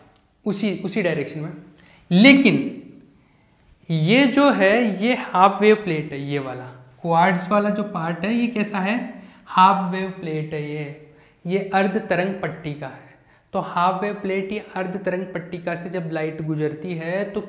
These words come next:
क्या होता है, क्योंकि अर्ध तरंग, ये हाफ wave plate है,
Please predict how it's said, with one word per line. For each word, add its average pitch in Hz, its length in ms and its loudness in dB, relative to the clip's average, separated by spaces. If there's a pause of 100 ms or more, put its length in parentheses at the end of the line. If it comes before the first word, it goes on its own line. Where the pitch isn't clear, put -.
(140)
क्या 208 220 0
होता 190 220 -12
है, 160 160 -6 (460)
क्योंकि 202 240 -4 (400)
अर्ध 190 260 2
तरंग, 202 480 0
ये 202 100 2
हाफ 190 240 2
wave 202 240 0
plate 185 300 2
है, 165 140 -4